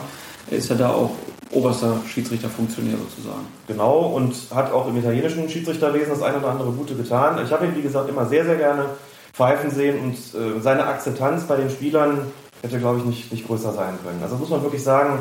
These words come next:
Speaker 2: egal wen man fragt, man hört eigentlich nichts Negatives über Colina.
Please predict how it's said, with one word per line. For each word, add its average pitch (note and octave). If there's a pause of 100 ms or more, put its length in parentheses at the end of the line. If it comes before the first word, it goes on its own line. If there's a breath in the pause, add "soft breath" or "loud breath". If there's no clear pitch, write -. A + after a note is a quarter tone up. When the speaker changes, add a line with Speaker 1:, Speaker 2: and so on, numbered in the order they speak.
(560 loud breath)
Speaker 2:
egal D3
wen D3+
man C3
fragt, B2
man B2
hört D#3
eigentlich G2+
nichts -
Negatives F#2
über F2+
Colina. F#2